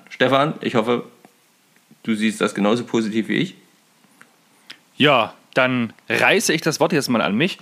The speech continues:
Speaker 2: Hallo, liebe Hörerinnen und Hörer. Schön, dass ihr wieder eingeschaltet habt. Marco hat euch ja letzten Endes schon alles erklärt. Deswegen auch dieser komische Folgentitel. Fischen mit Fischer und Fischer und Kirsch. Und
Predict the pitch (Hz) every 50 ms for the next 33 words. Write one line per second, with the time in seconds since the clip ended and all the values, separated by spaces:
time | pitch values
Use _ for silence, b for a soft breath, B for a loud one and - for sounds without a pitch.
0 | B B B B B B - 127 160 185 180 165 156 151 147 139 131 135 170 185
1 | 196 190 156 143 151 143 113 80 107 104 113 143 180 208 214 226 226 277 262 -
2 | _ _ - - - 180 185 196 175 156 147 143 123 120 113 101 82 143 165 143
3 | 120 - - 110 104 - 107 117 139 156 - - B B B B B B 104 123
4 | 156 170 - 165 160 123 135 127 - 135 117 110 131 139 - - 131 113 135 131
5 | - 139 113 - - 131 147 147 - - 104 - - 131 139 160 185 196 - B
6 | B B B B - 175 175 - 165 180 170 165 139 139 147 143 - 135 120 -
7 | - 160 156 143 - 147 - - 151 156 165 160 139 123 110 123 110 104 98 120
8 | 143 175 - B B B B B B B - - 156 165 - 185 180 156 127 117
9 | - - - 160 151 - 160 151 107 101 113 110 - - 151 143 - 156 131 -
10 | 95 98 - - 175 208 247 - - - - _ _ b b b b b b b
11 | b b b _ _ - - 147 151 151 151 156 156 147 - - - - -